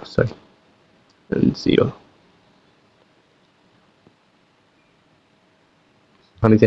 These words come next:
নাম্বারটা দিছি, আপনার, আপনার ওটা কোনো, বাংলাদেশে এরকম কোনো সিম নাই, যার কারণে এটা নিল না। একটু অপেক্ষা করুন, একটা ফোন চলে যাচ্ছে, এ আমাকে পাসওয়ার্ড বলে দেবে,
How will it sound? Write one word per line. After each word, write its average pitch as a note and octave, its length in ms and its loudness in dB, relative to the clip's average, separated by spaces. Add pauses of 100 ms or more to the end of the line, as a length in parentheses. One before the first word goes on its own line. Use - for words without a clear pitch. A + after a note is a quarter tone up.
নাম্বারটা - 300 2
দিছি, A2 220 0
আপনার, A2 220 4
আপনার A#2 240 2
ওটা - 200 0
কোনো, G#2+ 120 0 (640)
বাংলাদেশে G#2 380 2
এরকম G#2 280 4
কোনো G#2 120 6 (100)
সিম G2+ 240 6
নাই, G#2 160 6
যার G#2 140 4
কারণে G2+ 220 4
এটা G2 100 2 (140)
নিল G2+ 140 6 (120)
না। F#2+ 60 0 (1200)
একটু - 200 -4
অপেক্ষা G3 280 2
করুন, C3 160 6 (600)
একটা - 200 0
ফোন A2 180 6
চলে G#2 160 8
যাচ্ছে, G#2+ 200 2 (720)
এ - 20 4 (100)
আমাকে G2+ 240 2
পাসওয়ার্ড G#2+ 320 4
বলে G2+ 160 8
দেবে, G2 140 4